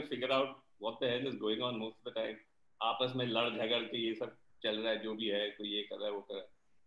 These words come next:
But there was no sense that he or anybody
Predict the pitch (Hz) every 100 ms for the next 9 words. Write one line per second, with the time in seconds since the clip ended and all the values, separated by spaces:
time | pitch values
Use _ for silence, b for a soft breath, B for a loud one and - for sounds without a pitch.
0 | - - 175 175 190 214 254 262 247 -
1 | - _ _ 180 180 214 - 190 170 -
2 | - - _ _ - - - - - 156
3 | 175 175 156 135 156 156